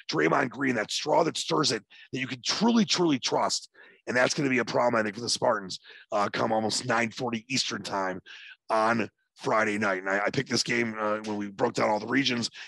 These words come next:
You picked all the first round games. I do have Davidson as an official play for me, a strong play that I'll be betting myself. Uh, and don't worry, Spartan fans, it's not any anti-Spartan sentiment.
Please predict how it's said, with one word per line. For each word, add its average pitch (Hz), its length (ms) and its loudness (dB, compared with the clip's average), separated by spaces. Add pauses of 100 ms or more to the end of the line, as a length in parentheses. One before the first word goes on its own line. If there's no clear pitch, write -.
You - 60 -10
picked 127 200 -2
all 131 60 2
the 107 80 0
first 113 240 0
round 107 180 0
games. 113 280 0 (300)
I 101 60 -4
do 135 120 0
have 117 140 2
Davidson 113 500 0
as 104 120 -2
an 101 120 0
official 123 340 0
play 117 240 -2
for 110 140 -4
me, 107 220 -6 (340)
a 107 60 -4
strong 120 360 2
play 110 200 0
that 107 60 2
I'll 104 60 0
be 104 60 -8
betting 107 260 0
myself. 104 480 2 (380)
Uh, 107 80 -2
and 101 140 0
don't 123 160 2
worry, 214 200 6
Spartan 131 300 0
fans, 117 180 2
it's 113 100 0
not 131 100 2
any 139 200 0
anti-Spartan 127 600 0
sentiment. 107 460 0